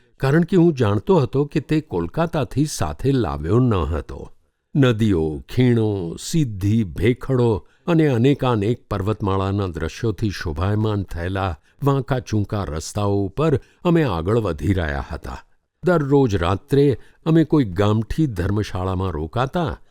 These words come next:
અને અમારું ખાણું અમે બનાવી લેતા. શ્રી યુક્તેશ્વરજી મારા ખોરાકની ખાસ કાળજી રાખતા અને દરેક ભોજન વખતે મારે માટે લીંબુના રસનો આગ્રહ રાખતા. હું હજુ નિર્બળ હતો, પણ દરરોજ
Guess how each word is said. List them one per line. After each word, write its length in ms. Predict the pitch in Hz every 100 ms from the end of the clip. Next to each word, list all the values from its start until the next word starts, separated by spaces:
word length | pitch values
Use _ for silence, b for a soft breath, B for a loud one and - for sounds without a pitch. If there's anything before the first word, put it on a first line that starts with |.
| _
અને 180 | 170 175
અમારું 440 | 151 123 135 165
ખાણું 540 | 165 - 95 107 160 127
અમે 220 | 80 85
બનાવી 480 | 135 117 101 85 69
લેતા. 380 | 67 65 64 - - _ _ -
શ્રી 300 | - 117 80
યુક્તેશ્વરજી 800 | 95 98 - 120 - 98 87 123
મારા 280 | 120 87 101
ખોરાકની 640 | - 98 90 104 - 120
ખાસ 460 | - - 131 131 -
કાળજી 400 | 127 107 92 104
રાખતા 560 | 80 65 - 67 - _ _
અને 160 | 147 147
દરેક 400 | 107 107 143 131
ભોજન 380 | 87 92 101 104
વખતે 520 | 87 - 104 127 165 b b 123
મારે 200 | 131 175
માટે 320 | 139 90 147
લીંબુના 680 | 127 82 87 104 160 143
રસનો 480 | 127 82 80 - 120
આગ્રહ 480 | 131 80 73 85 71
રાખતા. 460 | 78 71 - - - - _ _ _ 156
હું 280 | 185 160
હજુ 240 | 147 131 151
નિર્બળ 560 | 135 92 85 76 82 71 -
હતો, 440 | 73 - 71 55 - _ _ -
પણ 140 | 110
દરરોજ 520 | 87 87 90 107 156